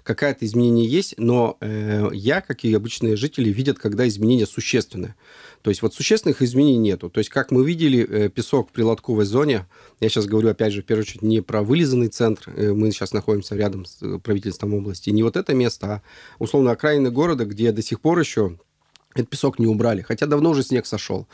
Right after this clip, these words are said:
Снег, э, песок лежит на тротуарах, которые обильно посыпали в этом году, и, э, там где-то вздулась, э, тротуарная плитка и так далее. Ну, то есть вот пока проблематики сильной в плане улучшений я, э, на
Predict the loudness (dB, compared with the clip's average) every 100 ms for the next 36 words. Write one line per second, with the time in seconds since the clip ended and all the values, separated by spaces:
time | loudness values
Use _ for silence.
0 | -20 -20 -20 -14 0 0 2 2 2 2
1 | 0 0 2 2 4 2 2 2 2 0
2 | -2 2 2 2 -2 -2 2 2 2 2
3 | 0 -2 -4 0 2 4 2 2 2 2
4 | 4 6 6 4 2 0 -2 -6 -20 -8
5 | -2 0 2 0 0 0 0 0 -2 -2
6 | 2 2 2 0 2 4 2 0 -2 -2
7 | -2 0 -2 2 0 0 0 0 0 0
8 | 2 2 0 0 -4 -4 -2 -2 -2 -2
9 | 2 2 2 -4 -12 -8 0 4 4 2
10 | -6 _ _ _ _ _ -4 0 2 4
11 | 2 0 0 2 4 2 0 0 0 -2
12 | -6 -4 -2 -2 -2 -4 0 2 2 0